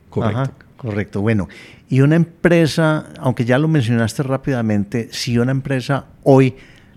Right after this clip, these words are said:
Speaker 2: oye este podcast y dice, "Uy, eso está interesante", ¿qué tiene que hacer para tomar una decisión? ¿O de qué depende?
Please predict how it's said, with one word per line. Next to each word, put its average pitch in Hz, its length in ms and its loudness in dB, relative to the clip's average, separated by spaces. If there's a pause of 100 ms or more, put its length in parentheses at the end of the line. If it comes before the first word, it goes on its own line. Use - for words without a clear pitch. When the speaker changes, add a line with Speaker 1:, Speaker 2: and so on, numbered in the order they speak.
Speaker 2:
oye 127 420 2
este 131 220 -2
podcast 127 680 -4
y - 40 -20
dice, 110 320 0
"Uy, 120 240 0
eso 107 140 -4
está 120 200 -2
interesante", 107 720 -4 (540)
¿qué 120 100 -2
tiene 123 280 2
que 139 100 2
hacer 120 300 2
para 95 160 -2
tomar 98 260 -2
una 113 180 -2
decisión? 101 600 -2
¿O 104 260 -4
de 101 180 -4
qué - 200 -2
depende? 123 580 0